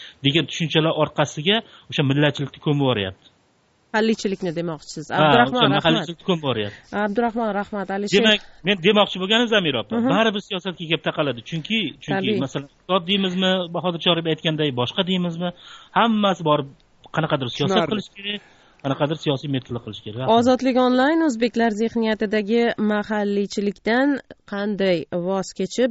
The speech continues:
Speaker 2: milliyatchilikka qanday va qachon o'tiladi degan savol atrofida fikrlashyapmiz. Yana oddiy o'zbekistonliklarga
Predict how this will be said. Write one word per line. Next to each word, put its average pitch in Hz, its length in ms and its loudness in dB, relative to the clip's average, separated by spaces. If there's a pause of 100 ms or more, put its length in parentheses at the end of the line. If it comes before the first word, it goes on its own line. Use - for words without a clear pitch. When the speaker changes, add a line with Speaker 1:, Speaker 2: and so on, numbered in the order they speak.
Speaker 2:
milliyatchilikka 185 680 -4 (120)
qanday 202 380 -4
va 190 60 -8 (120)
qachon 196 360 -4
o'tiladi 175 400 -4
degan 180 280 -2
savol 185 280 -4
atrofida 170 440 -6
fikrlashyapmiz. 185 840 -4 (360)
Yana 254 200 2
oddiy 185 220 -2
o'zbekistonliklarga 170 960 -6